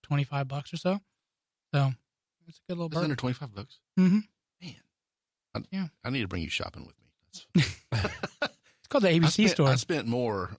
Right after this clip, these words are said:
Speaker 2: on that other brand I'm not gonna mention on the air. It's not near as good as any of these on your list. <laughs>
Speaker 1: Yeah. <laughs> Yeah. It, the, the one that you, is, is chicken. I mean, we can
Speaker 2: It's
Speaker 1: say
Speaker 2: chicken,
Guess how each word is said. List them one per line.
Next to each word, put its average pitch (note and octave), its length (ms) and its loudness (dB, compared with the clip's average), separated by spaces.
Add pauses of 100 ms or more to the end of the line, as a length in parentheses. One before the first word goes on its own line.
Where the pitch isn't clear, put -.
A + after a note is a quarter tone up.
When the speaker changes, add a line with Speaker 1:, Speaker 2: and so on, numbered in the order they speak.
Speaker 2:
on F#2+ 180 -4
that F#2+ 180 -2
other G2+ 240 -2
brand F2 280 -4
I'm F2 80 -4
not E2 140 -6
gonna F2 120 -6
mention F2 280 -6
on E2 120 -6
the E2+ 80 -6
air. F2+ 220 -6 (800)
It's G2 120 -8
not G2 140 -4
near A#2 140 4
as G#2+ 80 2
good F2+ 180 -8
as F#2+ 80 -10
any G2 80 -4
of F2+ 60 -4
these - 500 -6
on F2+ 100 -6
your F2 120 -6
list. - 340 -8 (120)
<laughs> - 120 -20
Speaker 1:
Yeah. F3+ 120 4 (100)
<laughs> G#3 600 0 (800)
Yeah. F3+ 360 2
It, G3 140 -8 (220)
the, G3 280 4
the G3 100 0
one B3 120 6
that F#3 180 2
you, F#3 180 2
is, E3+ 300 0
is F#3+ 160 -2
chicken. G3 540 2 (420)
I G#3 80 2
mean, A3 140 4
we C4+ 80 4
can D#4+ 120 0
Speaker 2:
It's - 100 0
Speaker 1:
say E3+ 140 2
Speaker 2:
chicken, D3+ 460 0